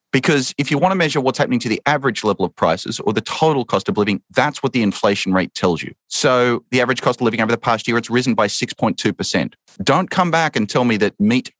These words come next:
rose at a faster rate than that, because then I could respond with a whole bunch of other things that didn't rise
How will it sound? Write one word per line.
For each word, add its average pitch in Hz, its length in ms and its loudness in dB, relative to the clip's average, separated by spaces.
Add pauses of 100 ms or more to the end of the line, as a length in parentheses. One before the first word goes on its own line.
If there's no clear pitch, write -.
(160)
rose 104 320 2
at 98 60 0
a - 20 -4
faster 101 400 -2
rate 92 240 0
than 90 160 0
that, 95 240 0
because 110 200 -2
then 117 120 2
I 117 180 2
could 104 220 -10
respond 101 420 0
with 101 160 2
a - 20 2
whole 113 160 0
bunch 104 200 -2
of 107 60 2
other 101 120 0
things 104 220 -2
that 104 160 -10
didn't 120 280 0
rise 85 360 0